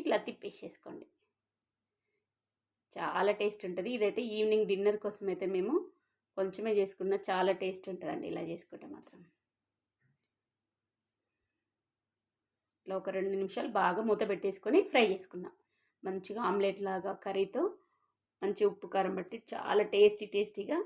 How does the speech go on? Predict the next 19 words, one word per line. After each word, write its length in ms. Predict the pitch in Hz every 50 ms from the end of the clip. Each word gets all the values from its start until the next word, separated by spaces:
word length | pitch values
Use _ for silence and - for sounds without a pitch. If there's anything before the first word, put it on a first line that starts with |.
| - _ _ _ _ _ _ _ _ _ _ - 185
ఎగ్తో 300 | 175 165 175 208 - 254 269 247 226
బాగుంటుంది. 420 | 190 180 185 202 202 196 - - - 180
ఇలా 140 | 196 202 196 190 180
చూడండి, 260 | 214 220 240 254 254 240
ఎంత 160 | 208 208 - 226 202 208
బాగా 140 | 208 202 208 202
అయిపోయిందో. 340 | 196 202 220 208 208 294 330 - - _ _ _ _ - 196 196
ఇలా 120 | 190 185 -
ఫ్రై 140 | - 190 190 196 196 180
అవ్వాలి. 300 | 175 180 185 196 269 359 - - - _ _ _ _ _ _ _ - -
కావాలంటే 400 | 240 247 254 262 262 262 254 262 277 277
మనం 140 | 269 277 240 220
గ్రేవీ 240 | 220 220 214 220 214 -
కోసం 200 | 226 226 - 294 330 311 240
వాటర్ 260 | 214 208 208 214 226 214
యాడ్ 140 | 208 208 - 214
చేసుకొని 320 | 214 - - - 220 277 302 240
మంచిగా 300 | 220 214 - - 285 302 302 - _ _ _ _ _ _ _ - - -
గోకరకాయ 400 | 220 214 226 208 214 220 214